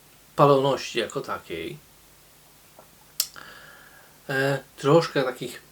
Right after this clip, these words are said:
cytrusowych, mm, kwaskowych nut. Jest też goryczka.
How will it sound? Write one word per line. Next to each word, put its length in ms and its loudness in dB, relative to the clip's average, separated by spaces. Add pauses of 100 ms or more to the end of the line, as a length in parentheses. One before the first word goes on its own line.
(440)
cytrusowych, 1040 -4 (520)
mm, 380 -6 (800)
kwaskowych 640 -4
nut. 260 -8 (1120)
Jest 400 0
też 320 0 (520)
goryczka. 880 0